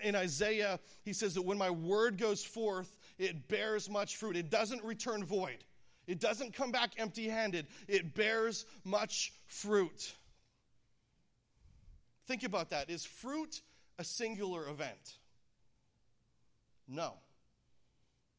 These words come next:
Fruit has seeds in it to bear more fruit, which bears more fruit, which multiplies into more fruit. Are you,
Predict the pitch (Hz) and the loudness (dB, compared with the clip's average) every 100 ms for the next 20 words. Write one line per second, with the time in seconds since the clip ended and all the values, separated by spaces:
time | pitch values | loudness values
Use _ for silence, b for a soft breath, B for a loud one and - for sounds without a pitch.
0 | _ _ _ _ - 208 240 165 156 135 | _ _ _ _ -10 -8 -6 -6 -4 -4
1 | - - 214 190 156 120 117 - - _ | -6 -6 -8 -8 -8 -8 -10 -14 -20 _
2 | _ _ _ _ _ _ _ _ - 160 | _ _ _ _ _ _ _ _ -10 -8
3 | 151 143 135 123 _ _ 151 165 170 - | -6 -6 -6 -10 _ _ -8 -6 -6 -10
4 | 110 90 - - _ - _ _ 147 - | -16 -18 -20 -20 _ -20 _ _ -10 -8
5 | 147 139 135 139 170 165 - 95 90 - | -6 -8 -8 -10 -8 -8 -12 -16 -18 -20
6 | _ _ _ - _ - 135 127 151 143 | _ _ _ -20 _ -12 -10 -8 -10 -10
7 | 135 143 131 131 123 147 165 - 120 95 | -10 -8 -8 -10 -10 -6 -6 -8 -12 -14
8 | - - b b b 151 | -16 -20 b b b -4